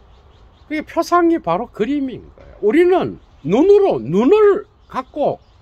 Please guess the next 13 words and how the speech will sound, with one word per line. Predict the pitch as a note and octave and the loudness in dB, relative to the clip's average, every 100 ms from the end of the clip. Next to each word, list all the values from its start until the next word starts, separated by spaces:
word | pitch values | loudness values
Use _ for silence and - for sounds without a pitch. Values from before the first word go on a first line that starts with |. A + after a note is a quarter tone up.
| D3 C#3 - | -20 -18 -8
눈의 | F#3+ D4+ F#4+ | -2 0 0
감각을 | B3+ F3 B3 D#4 D4+ E4 | -2 -6 -4 -4 -2 -4
갖고 | A#3 A#3 - A3 _ _ _ _ _ | -2 -4 -6 -10 _ _ _ _ _
보는 | G3 D#4 F4+ F4+ | -2 0 2 2
게 | E4+ | 2
없으면 | D#3 D#3 C#3+ C4 C#4 D#4 C#4+ - | 0 -4 -8 -10 -6 -4 -4 -4
그림이, | D#4+ E4+ E4+ D#4+ - _ _ - | 0 2 2 0 -4 _ _ -8
이 | D4 E4 | -4 -4
세계를 | - D#4+ E4+ F4 D#4 | -4 -4 -2 -2 -2
그림으로 | A3+ C#4+ D#4 D4+ C4 C4+ B3+ - - - - - - | -2 -2 -2 -4 -4 -4 -4 -10 -20 -20 -20 -14 -2
볼 | F4+ | 0
수가 | F4 F#4+ F4 | 0 -2 0
없어요. | D#3+ B2+ - F3 E3 | -2 -4 -8 -14 -14